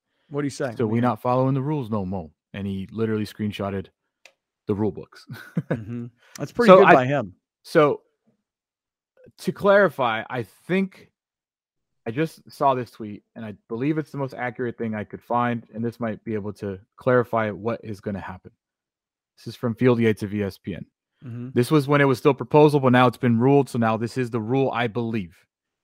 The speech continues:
Speaker 2: If it's Chiefs versus Bills, it's a neutral site. If it's Chiefs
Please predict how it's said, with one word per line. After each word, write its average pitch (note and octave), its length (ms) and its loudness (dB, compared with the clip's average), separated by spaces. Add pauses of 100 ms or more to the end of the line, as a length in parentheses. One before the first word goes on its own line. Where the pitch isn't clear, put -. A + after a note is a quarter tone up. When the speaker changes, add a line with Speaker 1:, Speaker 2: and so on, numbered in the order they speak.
(500)
Speaker 2:
If C#3+ 240 4
it's C#3 160 4
Chiefs G3+ 520 0
versus D#3 440 0
Bills, C3+ 600 2 (640)
it's G#2 160 -12
a G#2+ 60 -4
neutral B2+ 360 -2
site. - 280 -14 (1500)
If B2+ 200 -4
it's C3+ 220 0 (100)
Chiefs F3+ 540 -4